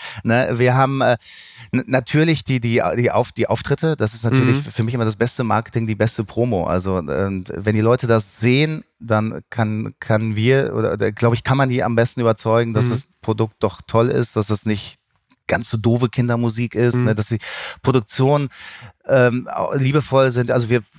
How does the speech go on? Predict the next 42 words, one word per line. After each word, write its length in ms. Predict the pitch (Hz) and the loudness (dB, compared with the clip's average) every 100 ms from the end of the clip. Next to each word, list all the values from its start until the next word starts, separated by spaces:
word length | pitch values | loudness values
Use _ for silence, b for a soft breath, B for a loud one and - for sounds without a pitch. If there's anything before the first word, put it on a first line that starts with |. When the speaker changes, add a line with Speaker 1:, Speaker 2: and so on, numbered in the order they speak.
| 131 | -4
Speaker 1:
geben 220 | 117 127 | -2 0
uns 120 | 113 | -2
wirklich, 300 | 127 - 110 | -4 -6 -10
versuchen 460 | - 123 113 170 165 | -4 -2 0 -2 0
immer 220 | 127 117 | 2 4
da 120 | 113 | 2
viele 260 | 107 120 110 | 0 0 2
Live-Gitarren, 800 | 98 120 - - 113 104 107 101 | 2 0 -4 -2 0 0 -2 -4
viele 220 | 110 110 | -2 2
Live-Instrumente 920 | 98 123 - 110 - 101 101 101 85 | 2 2 -2 -6 -2 -2 0 0 0
auch, 280 | 92 98 101 | 2 0 -2
ein 260 | 117 117 | -6 -10
Chor 460 | - 117 113 110 95 | -2 2 4 4 2
und 240 | 101 - | -2 -2
das 100 | 110 | -2
ist 140 | 107 117 | -2 -4
nicht 160 | 113 | -2
alles, 340 | 123 131 117 - | 0 2 -2 -6
äh, 140 | 104 | -8
Plastik 500 | - 127 117 - 113 | -2 -2 0 -2 -2
irgendwie 320 | 92 110 110 | 0 -2 0
aus 140 | 104 110 | 0 -2
dem 80 | |
Computer 600 | 110 104 98 113 113 107 | -2 -4 -2 -4 0 0
und 200 | 98 98 | 0 -4
ich 120 | - 104 | -4 -2
hab 120 | - | 0
da 100 | 104 | 0
Speaker 2:
Mhm. 40 | |
Speaker 1:
wirklich 220 | 104 110 | -2 -10
gute 220 | - 117 120 | -8 -4 0
Musiker 440 | 113 127 131 113 | 0 0 0 0
an 80 | 113 | 0
der 100 | 107 | 2
Hand, 140 | 110 | 2
die 40 | 107 | 2
sonst 200 | 113 117 | 0 0
auch 80 | |
wirklich 200 | 113 113 | -4 -2
in 80 | 110 | -2
anderen 480 | 101 123 113 107 98 | 0 2 0 -2 -2
Bands 460 | 101 113 135 - | 0 0 -2 -8